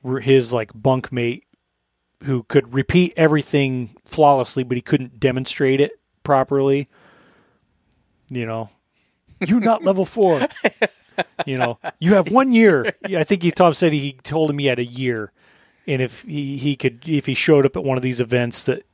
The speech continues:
Speaker 1: that Coach Lee was gonna be at and he could demonstrate it, that he would give him his,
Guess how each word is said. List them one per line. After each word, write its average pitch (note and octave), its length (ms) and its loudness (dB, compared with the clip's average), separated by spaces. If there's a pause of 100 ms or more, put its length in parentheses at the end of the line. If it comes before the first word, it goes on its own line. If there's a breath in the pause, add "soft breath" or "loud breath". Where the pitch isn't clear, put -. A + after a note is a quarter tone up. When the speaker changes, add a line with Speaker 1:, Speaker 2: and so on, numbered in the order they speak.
Speaker 1:
that B2+ 200 -4 (540)
Coach - 320 0
Lee B2 160 2
was A#2 140 -2
gonna A#2 160 -2
be A2+ 200 0
at A2+ 240 -2 (320 loud breath)
and A#2 100 -2
he A#2+ 100 -2
could A#2 180 -2
demonstrate A#2 580 0
it, - 100 -8
that B2+ 100 -10
he B2+ 120 -6
would A#2 200 -4
give A#2+ 200 0
him A2+ 100 -6
his, G#2+ 300 -4